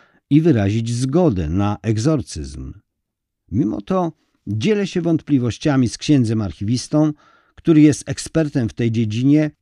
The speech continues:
i któremu zdążyłem już zwrócić udostępnione mi dokumenty. Hiszpan odpowiada mi w sposób jasny i wyczerpujący. Chrześcijaństwo jest wiarą wcieloną i sakramentów ani sakramentaliów,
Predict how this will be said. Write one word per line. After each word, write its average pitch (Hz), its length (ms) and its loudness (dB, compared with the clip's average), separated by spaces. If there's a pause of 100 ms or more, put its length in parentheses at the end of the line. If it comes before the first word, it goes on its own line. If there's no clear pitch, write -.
i 214 120 -6
któremu 143 460 2
zdążyłem 113 640 -2
już 110 180 -2
zwrócić 104 640 -4
udostępnione 110 840 -4
mi 95 120 -2
dokumenty. 73 840 -10 (580)
Hiszpan 202 520 -4 (580)
odpowiada 156 600 -4
mi 175 140 -2
w - 60 -8
sposób 117 480 -6
jasny 190 640 -4 (360)
i 135 140 4
wyczerpujący. 110 1400 -4 (1120)
Chrześcijaństwo 117 840 -4
jest 117 220 0
wiarą 117 320 -2
wcieloną 123 720 -4 (580)
i 98 80 -4
sakramentów 117 720 -2
ani 98 260 2
sakramentaliów, 104 1160 -2